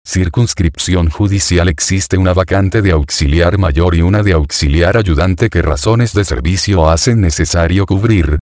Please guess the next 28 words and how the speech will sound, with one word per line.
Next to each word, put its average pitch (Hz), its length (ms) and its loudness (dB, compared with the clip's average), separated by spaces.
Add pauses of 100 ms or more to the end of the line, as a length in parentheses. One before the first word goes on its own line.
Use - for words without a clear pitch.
conforme 107 500 0
lo 85 160 2
determina 107 640 0
el 104 80 0
artículo 98 520 -2
decimoquinto 87 760 0
del 92 160 0
reglamento 87 640 0
judicial 104 640 0
y 104 40 0
de 87 140 2
acuerdo 82 400 0
a - 20 2
la 71 100 0
propuesta 90 540 -2
elevada 87 460 2
por 90 180 0
el 80 100 0
señor 78 400 0
presidente 85 680 -2
de 110 100 2
la 71 100 2
Cámara 113 380 0
de 101 80 2
Apelaciones 87 760 0
de 78 80 -2
la 78 80 0
circunscripción, 92 1080 0